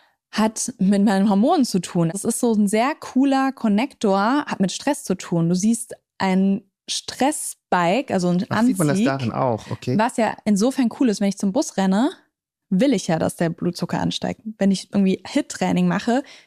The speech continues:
Speaker 1: will ich ja, weil Energie wird schnell freigest-, will ich ja, dass Energie bereitgestellt wird.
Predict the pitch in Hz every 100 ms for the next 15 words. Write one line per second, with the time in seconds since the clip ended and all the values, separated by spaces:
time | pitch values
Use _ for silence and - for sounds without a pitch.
0 | - 269 269 - 185 180 175 - 185 185
1 | 220 202 - 196 190 208 226 - _ -
2 | 196 - 277 226 180 175 - - - 185
3 | 175 175 165 156 160 - - 170 160 156
4 | 165 -